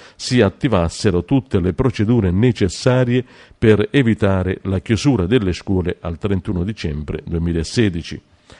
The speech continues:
Il problema credo che fino ad oggi sia stato ampiamente sottovalutato e per questo motivo, conclude Vinciullo,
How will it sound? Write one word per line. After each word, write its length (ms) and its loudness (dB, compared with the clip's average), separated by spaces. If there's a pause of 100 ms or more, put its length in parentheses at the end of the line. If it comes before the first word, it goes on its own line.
(220)
Il 120 -8
problema 420 2
credo 440 2
che 300 2 (280)
fino 200 4
ad 100 4
oggi 360 2
sia 160 0
stato 360 0
ampiamente 640 0
sottovalutato 880 0
e 60 -2
per 180 -4
questo 300 -2
motivo, 420 0
conclude 540 -4
Vinciullo, 640 -4